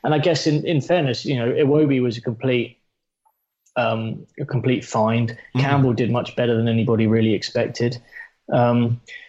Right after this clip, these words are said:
Speaker 1: and I, I think the, the defence probably delivered at about the level I expected them to, with the, with the bonus of Cech being pretty good, but even he got, you know, caught out a few times.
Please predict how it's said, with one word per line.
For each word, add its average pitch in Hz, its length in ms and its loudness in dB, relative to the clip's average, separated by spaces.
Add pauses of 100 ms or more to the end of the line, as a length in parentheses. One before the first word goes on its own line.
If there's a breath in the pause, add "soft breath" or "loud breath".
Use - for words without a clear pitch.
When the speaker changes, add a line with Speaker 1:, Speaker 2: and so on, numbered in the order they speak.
(220 loud breath)
Speaker 1:
and 151 160 2
I, 156 240 4
I 143 40 2
think 151 280 0
the, 147 360 2
the 151 80 2
defence 151 480 -2
probably 151 520 0
delivered 156 480 2
at 160 100 2
about 156 300 0
the 156 80 2
level 160 320 2
I 160 80 4
expected 156 420 -2
them 120 180 -4
to, 117 220 -2
with 120 280 0
the, 127 280 0 (220 loud breath)
with 131 140 0
the 139 60 2
bonus 139 440 2
of 127 80 -2
Cech 151 300 -2
being 123 180 -2
pretty 110 240 -2
good, 120 260 -2
but - 160 0
even 131 320 2
he 156 220 2
got, 113 340 -2 (100)
you 127 140 -2
know, 104 140 0
caught 110 260 0
out 117 200 0
a - 40 -4
few 110 180 -2
times. 107 400 -2